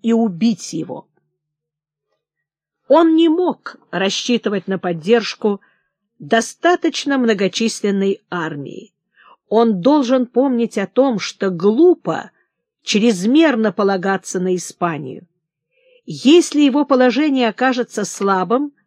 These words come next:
Англия может выступить против французских католиков. У герцога были враги в Нидерландах. Он знал, что Филипп скорее растратит попусту своих людей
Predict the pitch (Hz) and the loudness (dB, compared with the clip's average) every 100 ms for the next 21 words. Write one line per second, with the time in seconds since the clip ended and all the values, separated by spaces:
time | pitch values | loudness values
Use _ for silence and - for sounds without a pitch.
0 | _ _ _ _ - 214 233 240 254 302 | _ _ _ _ -2 2 2 2 2 2
1 | 311 226 247 269 190 220 220 - 254 277 | 2 2 2 0 -2 -2 -2 -4 -4 -4
2 | - 202 202 269 - 214 185 185 175 - | -4 -4 -2 -4 -4 -6 -4 -4 -6 -6
3 | 220 285 302 330 208 147 120 - _ _ | -6 -4 -2 0 0 -4 -10 -18 _ _
4 | _ _ _ _ _ _ 180 180 165 320 | _ _ _ _ _ _ -4 -2 0 0
5 | 302 - 254 226 254 254 240 220 196 190 | 0 -4 -4 -2 0 0 0 0 -2 -2
6 | 262 240 240 226 233 285 269 180 147 123 | -2 -2 0 0 0 -2 -2 -4 -10 -16
7 | _ _ - - - 214 226 185 240 294 | _ _ -20 -20 -4 0 0 0 0 0
8 | 220 - 214 190 220 226 330 294 - - | -2 -4 -4 -4 -4 2 2 2 -4 -4
9 | 214 277 294 254 233 - - 277 285 247 | 0 0 2 0 -2 -4 -2 0 0 -2
10 | 240 - 285 294 190 170 - 180 - 202 | -6 -4 -2 -2 -4 -6 -6 -6 -4 -2
11 | 226 - 202 170 196 240 196 | -2 -4 -4 -4 -2 -2 -2